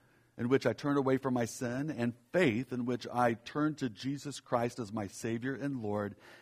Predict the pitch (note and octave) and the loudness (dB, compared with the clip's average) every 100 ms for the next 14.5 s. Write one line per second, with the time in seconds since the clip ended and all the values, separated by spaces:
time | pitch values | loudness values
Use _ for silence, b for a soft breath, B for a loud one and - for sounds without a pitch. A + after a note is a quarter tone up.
0 | B - A2 - C#3 D3 - D3+ - A#2+ | B -4 -4 0 2 2 -2 -4 0 0
1 | A#2 B2 A2 A#2+ G#2 G#2+ A2 A2 A2 G#2+ | 0 -4 -6 -4 -2 -2 -2 -2 -2 -4
2 | - - A2 G#2 F2+ - b A#2 G#2 F#2+ | -6 -6 -2 -2 -4 -10 b -6 -4 -4
3 | - - G2+ - F2+ E2+ - _ _ G#2+ | -4 -4 -4 -4 -10 -12 -20 _ _ -6
4 | G2 F#2 - G#2 F2 _ _ _ _ _ | -6 -6 -2 -2 -2 _ _ _ _ _
5 | B B B - C#3+ C#3+ - F#3 F#3+ F#3 | B B B 2 4 4 4 8 10 8
6 | F3+ E3+ C#3+ C#3 C#3 C#3 - A#2+ B2 - | 6 6 8 8 8 4 2 0 -2 0
7 | D#3 D3+ D#3 - C#3+ C#3+ C#3 A#2 G2+ G#2+ | 4 4 2 -4 -4 0 4 4 2 -4
8 | - D#3+ D#3+ B B - A#2+ A#2+ - D3 | 4 6 6 B B 4 4 4 6 6
9 | D3+ D3 C3 C3+ C3 B2+ C3+ - - B2 | 6 4 -4 -2 0 -2 -4 -6 2 4
10 | F#2+ - - - _ _ b b b b | 2 -4 -14 -14 _ _ b b b b
11 | C#3 C#3+ B2 D#3+ E3 D#3 D3+ C3+ A2 - | 2 2 6 8 8 8 4 4 2 -2
12 | C3 A#2+ C3 B2+ C3+ C#3 - B2 - C#3+ | -4 -2 2 2 2 0 -2 -6 0 2
13 | C3 A2+ A2+ A2+ A2 - - C3 C3+ C3 | 4 2 -2 -2 -4 -6 -2 0 0 -4
14 | A#2+ A2 G#2 G2+ | 0 2 4 0